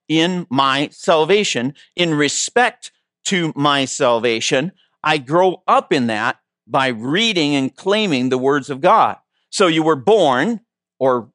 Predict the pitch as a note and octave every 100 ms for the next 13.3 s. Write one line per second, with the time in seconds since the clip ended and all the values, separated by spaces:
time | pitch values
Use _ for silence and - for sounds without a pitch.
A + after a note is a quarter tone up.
0 | - D#3 F#3+ D3+ D#3+ D#3+ F#3 A#3 - C#3+
1 | - D#3+ F3+ E3 C#3+ D#3+ C#3 F#3 G#3 _
2 | C3 C3+ B2+ A2+ _ _ - C#3 A2+ E3
3 | G3+ G3 F#3 D3+ A#2+ G#3+ - _ _ _
4 | _ - E3 D#3+ D3+ D3+ - G#3+ A3 A#3
5 | A#3+ G3 E3+ G#3 F#3+ F3+ E3 D#3 D3+ G#3
6 | E3 F3 _ _ _ C#3+ F3+ G#3+ G#3 G3
7 | F#3 C3+ B2+ D#3+ F3+ F3 E3+ - - A3+
8 | B2+ - _ _ _ _ _ _ _ _
9 | - D#3 D#3+ D#3+ C3 - A#3+ C4+ A3+ E3
10 | D3+ E3 D3 - A#3+ - F3+ G3+ G#3 -
11 | C3 A#2+ C#3 C#3 - F3+ A3+ G#3 A#3 -
12 | B2+ D3 F3 G3 F#3 C3+ C3 A2 - C3+
13 | C3 C3